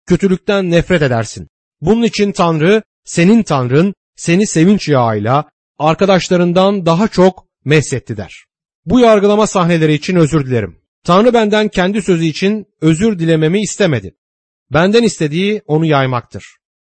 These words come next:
Şu gerçekleri şimdi hatırlatmak istiyorum. Günah kötüdür. Dünyada günah vardır. Hepimiz günahlıyız. Günahın tek çaresi,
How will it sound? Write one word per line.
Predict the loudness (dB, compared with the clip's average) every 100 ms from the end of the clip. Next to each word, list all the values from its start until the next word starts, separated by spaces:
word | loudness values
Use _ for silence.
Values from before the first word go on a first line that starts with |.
| _
Şu | -4 0
gerçekleri | 2 2 0 -4 -4 -4
şimdi | -4 -2
hatırlatmak | -2 -2 -4 -4 -8
istiyorum. | -10 -8 -6 -6 -4
Günah | -2 0 -2
kötüdür. | -6 -8 -8 -12 -18 _ _ _ _
Dünyada | -2 0 0 0 -2
günah | 0 0 0 -2
vardır. | -6 -6 -10 -18 _ _ _
Hepimiz | -2 0 2 2 0
günahlıyız. | 0 0 0 -2 -4 -4 -8 -18 _ _ _ -2
Günahın | 2 4 4 2 0
tek | -2 -2 -2
çaresi, | -2 0 -2 -4 -4 -4